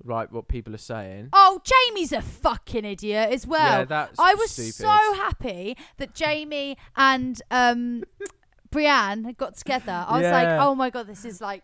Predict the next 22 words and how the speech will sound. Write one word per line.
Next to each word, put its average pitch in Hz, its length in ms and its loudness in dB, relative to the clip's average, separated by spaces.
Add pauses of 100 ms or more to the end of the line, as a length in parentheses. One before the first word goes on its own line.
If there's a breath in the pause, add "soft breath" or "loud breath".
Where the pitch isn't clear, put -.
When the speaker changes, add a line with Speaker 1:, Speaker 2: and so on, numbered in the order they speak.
Speaker 2:
so 330 420 -8
fucking 277 380 -10
cute." 208 340 -10 (560 soft breath)
And 494 120 -6
then 554 100 -2
he 554 100 -4
wakes 523 220 0
up 466 60 -12
in 494 60 -10
the 466 60 -14
morning, 480 140 -6
he's 466 100 -10
like, 415 180 -4 (220)
"Nah, 403 420 2 (220)
wasn't 339 300 -6
as 285 60 -10
good 262 200 -4
as 233 140 -8
Leia 240 220 0
as 233 100 -6
my 226 100 -4
sister. 220 540 -2